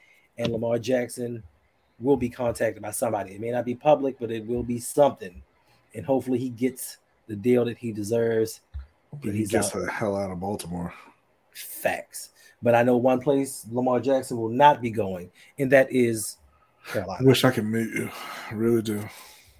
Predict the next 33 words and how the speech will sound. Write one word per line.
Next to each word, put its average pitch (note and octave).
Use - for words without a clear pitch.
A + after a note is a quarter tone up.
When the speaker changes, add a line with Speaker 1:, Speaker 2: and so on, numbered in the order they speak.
Speaker 1:
It G#2
won't G#2+
be G2+
Speaker 2:
Really, G#2
Speaker 1:
Carolina. A#2
Speaker 2:
really F#2+
do. G#2
Speaker 1:
Will C3
Levis C#3
in B2+
Speaker 2:
I'm A#2
gonna B2
Speaker 1:
Carolina. A#2+
Speaker 2:
I'm -
taking B2+
your A2+
belt, A2+
I'm -
taking A2+
your G2+
ring, G#2+
and A2
you're G#2+
never G#2
getting G2+
your F#2+
plaque. F#2
Speaker 1:
I D3
mean, C#3+
that's, -
I F#3+
mean, G#3+
these. C#4